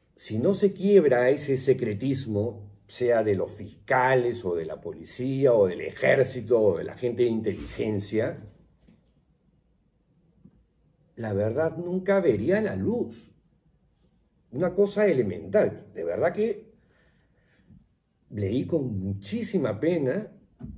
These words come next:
esta entrevista a Alejo Miro Quesada, en la que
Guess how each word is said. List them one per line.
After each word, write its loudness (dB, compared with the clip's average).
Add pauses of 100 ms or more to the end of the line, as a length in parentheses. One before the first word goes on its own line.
(220)
esta 0
entrevista -4
a -12
Alejo -8
Miro -4
Quesada, -8
en -8
la -4
que -6